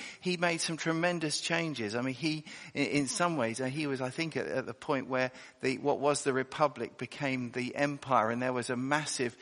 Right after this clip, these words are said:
kind of change. And, uh, and I guess, I suppose, his-, given history is written by the winners, uh, history says he was a good guy or he did some great things, but then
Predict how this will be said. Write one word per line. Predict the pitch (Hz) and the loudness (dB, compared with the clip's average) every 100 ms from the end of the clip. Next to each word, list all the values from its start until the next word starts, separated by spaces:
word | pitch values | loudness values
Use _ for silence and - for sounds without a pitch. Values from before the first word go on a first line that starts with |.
| - - | -18 -12
kind | - 135 | -2 -2
of | 120 | -2
change. | - - 160 139 120 110 | -4 2 2 4 0 -2
And, | 117 110 - - - | -4 -6 -14 -12 -2
uh, | |
and | 117 113 127 | 2 2 2
I | |
guess, | - 156 - | 4 4 4
I | 131 | -2
suppose, | - 151 127 - - - | 4 4 4 0 -14 -16
his-, | 131 143 - - - | -6 -4 -4 -8 -8
given | 131 120 | -6 -4
history | 135 143 - 123 | -4 -4 -2 -2
is | 117 | 0
written | 139 - | 0 0
by | 117 120 | 2 2
the | 113 | 4
winners, | 131 131 117 113 - - - | 2 2 2 -2 -8 -14 -6
uh, | 110 | -6
history | 120 151 - 139 127 | -2 -4 -2 -4 -2
says | - 135 | 0 0
he | - 143 | 0 -2
was | 135 131 | 0 -2
a | |
good | 131 147 127 | 0 -2 2
guy | 160 151 120 | 2 4 2
or | 107 | 0
he | 131 | -2
did | 127 131 | -2 -2
some | - 131 | -2 -4
great | 127 139 120 | 2 2 2
things, | - 156 120 98 | -4 -2 -2 0
but | 120 | 0
then | 120 131 | 2 0